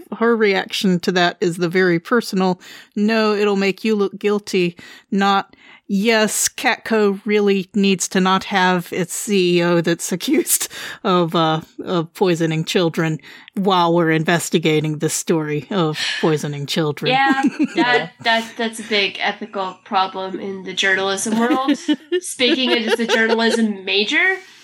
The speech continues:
Speaker 2: you, you can't really have the person's been accused of poisoning the city working with you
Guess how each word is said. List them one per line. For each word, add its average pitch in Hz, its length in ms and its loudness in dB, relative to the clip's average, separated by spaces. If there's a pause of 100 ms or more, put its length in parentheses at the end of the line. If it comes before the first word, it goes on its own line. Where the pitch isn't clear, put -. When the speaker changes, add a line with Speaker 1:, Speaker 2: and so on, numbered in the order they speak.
(100)
Speaker 2:
you, 285 220 -2
you 269 640 -2
can't 320 440 0
really 311 280 0
have 294 280 0
the 233 100 -14
person's 277 560 -2
been 254 140 -4
accused 262 760 -2
of 254 400 2
poisoning 262 560 -4
the 240 100 4
city 294 580 -2
working 277 440 0
with 254 200 -4
you 247 480 0